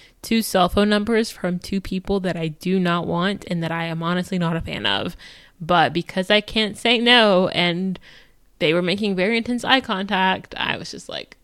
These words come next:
"Uh, yeah, sure, here's my number." And now both of their conversations, like, I have the hide alerts on. So, like, they'll text me, and I just, like, won't know until the end of the day, to be honest, 'cause that's not, I don't, I don't,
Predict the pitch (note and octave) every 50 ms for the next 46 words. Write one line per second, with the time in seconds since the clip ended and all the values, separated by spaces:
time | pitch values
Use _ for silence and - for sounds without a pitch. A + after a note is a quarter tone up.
0 | - - B2 D3+ E3 E3+ E3+ E3+ E3+ E3+ E3 E3+ D#3+ C#3+ G#2+ - - A3 A3 G#3+
1 | G3+ G3+ G3 G3 - - - G#3 G3+ F#3+ F#3 F3+ F3+ F3+ F3+ F#3 F#3+ F#3 F#3 F3+
2 | F3 E3+ E3 E3 E3 E3 E3 E3 E3+ - - F3 E3+ E3 E3 D#3+ D#3 - _ _
3 | _ _ _ _ _ _ _ _ _ - F#3+ F#3+ G3 G3 G3+ G#3+ F3+ F3+ F3+ F#3+
4 | G3 G3+ G3+ G3 F#3+ - F#3 F3 F3 F3+ F3 - F#3+ E3 E3 - - G3 G3 G3
5 | G3+ G3+ G3 - - - F3+ F3+ - E3+ E3 F3+ F3+ E3 E3 E3 E3+ - - -
6 | E3+ F3+ F3 F3 E3 D#3+ E3 E3+ F3+ - - G#3+ G#3 G#3+ G#3+ A3 A3 A3 - -
7 | - - - - _ - - - G3 F#3 F3 E3+ E3 - - B3 C#4 - G#3+ F#3
8 | G3+ - - B3+ B3 B3+ B3+ A#3 - - E3+ E3 E3 F#3+ - - - - - -
9 | C#2+ C2+ A#1+ - _ - - _ _ _ - G3 F#3+ F3+ D#3 E3 F3 F3+ F3 F3
10 | E3 F#3 E3+ D#3+ D3+ - - F3 D#3+ D#3+ E3 E3 E3+ E3 D#3+ E3 D#3 D#3+ D#3+ -
11 | F#3 E3+ F#3+ F#3+ F#3+ F#3+ F#3+ G3 G3 G#3 A3 - - - - F3 E3 F3 E3+ E3+
12 | - - F3+ E3+ E3+ E3+ E3+ E3 E3+ F3 E3 E3 D#3+ - - _ _ - G3+ -
13 | - E3+ D#3 -